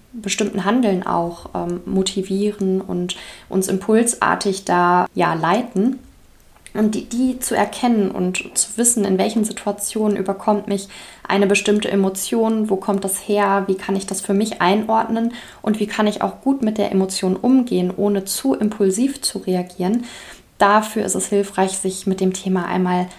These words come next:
ein bisschen genauer auseinanderzusetzen. Und das ist ein Thema, wo man tatsächlich auch nochmal eine komplett eigene Podcast-Folge zu machen könnte, wo sich ein tieferer Blick nochmal lohnt. Das werde ich direkt mal auf meine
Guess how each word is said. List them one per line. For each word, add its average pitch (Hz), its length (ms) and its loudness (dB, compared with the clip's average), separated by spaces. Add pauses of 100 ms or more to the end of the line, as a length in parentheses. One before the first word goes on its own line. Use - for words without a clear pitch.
(120)
ein 185 120 0
bisschen 190 280 2
genauer 180 580 2 (280)
auseinanderzusetzen. 185 1160 -2 (100)
Und 185 380 -2
das 208 100 -2
ist 220 100 -6
ein 196 200 2
Thema, 196 480 4
wo 190 80 6
man 185 260 2
tatsächlich 185 480 0
auch 185 160 -2
nochmal 180 340 -2
eine 170 280 -6 (260)
komplett 185 440 -4
eigene 180 280 0
Podcast-Folge 170 1000 -8
zu - 160 -6
machen 180 280 0
könnte, 180 480 -6
wo 175 200 -6
sich 185 240 -12
ein 180 120 -4
tieferer 190 440 -6
Blick 196 260 -6
nochmal 180 260 -6
lohnt. 185 260 -2 (360)
Das - 160 -14
werde 185 140 -4
ich - 80 -12
direkt 175 280 -6
mal 180 200 0 (300)
auf 185 200 -2
meine 180 460 0